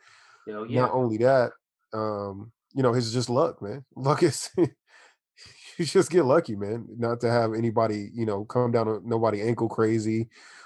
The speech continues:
Speaker 2: or, you know, tweak your knee a little bit, you know, other than obviously,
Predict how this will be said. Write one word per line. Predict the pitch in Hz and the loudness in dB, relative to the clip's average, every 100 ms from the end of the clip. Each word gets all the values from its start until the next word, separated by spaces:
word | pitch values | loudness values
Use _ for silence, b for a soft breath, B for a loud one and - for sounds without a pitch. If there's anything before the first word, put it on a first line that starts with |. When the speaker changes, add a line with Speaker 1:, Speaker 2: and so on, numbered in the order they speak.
| B | B
Speaker 2:
or, | - 104 101 98 92 | -2 0 0 -2 -2
you | 117 | -2
know, | 98 92 | -2 -4
tweak | - 131 117 | 2 2 4
your | 110 | 4
knee | 123 127 | 6 8
a | 123 | 8
little | 123 123 120 | 6 6 4
bit, | 113 120 117 117 120 - | 4 4 4 2 0 -2
you | 117 | 0
know, | 110 104 104 _ b b b - | 0 -2 -6 _ b b b 6
other | 139 | 6
than | 127 120 | 8 6
obviously, | 123 117 113 113 | 6 4 0 -4